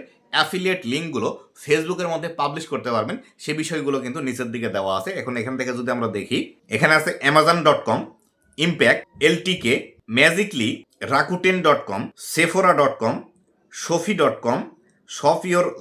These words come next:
Like, temo dot com, walmart dot com, এই যে বিস্তারিত বিষয় আছে এই, এই ওয়েবসাইটগুলো থেকে কিন্তু আমরা এই অ্যাফিলিয়েট লিঙ্কগুলো নিয়ে এসে Facebook থেকে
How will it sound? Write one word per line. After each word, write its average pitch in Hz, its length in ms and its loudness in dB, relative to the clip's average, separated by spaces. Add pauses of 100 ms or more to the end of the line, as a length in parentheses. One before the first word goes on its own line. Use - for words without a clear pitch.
Like, 131 300 2 (520)
temo 156 320 2
dot 139 240 4
com, 110 120 -2 (460)
walmart 151 520 4
dot 110 220 0
com, 135 120 -6 (280)
এই 127 120 0
যে 180 80 2 (420)
বিস্তারিত 185 380 0 (140)
বিষয় 151 280 0
আছে 160 140 -4 (420)
এই, 170 80 4 (580)
এই 151 140 0
ওয়েবসাইটগুলো 160 580 0 (100)
থেকে 156 220 -2
কিন্তু 139 240 -6
আমরা 107 160 0 (400)
এই 113 140 -4
অ্যাফিলিয়েট 170 420 -2 (120)
লিঙ্কগুলো 139 340 0 (100)
নিয়ে 139 220 0
এসে - 120 -6 (140)
Facebook 131 400 -2
থেকে 101 140 -6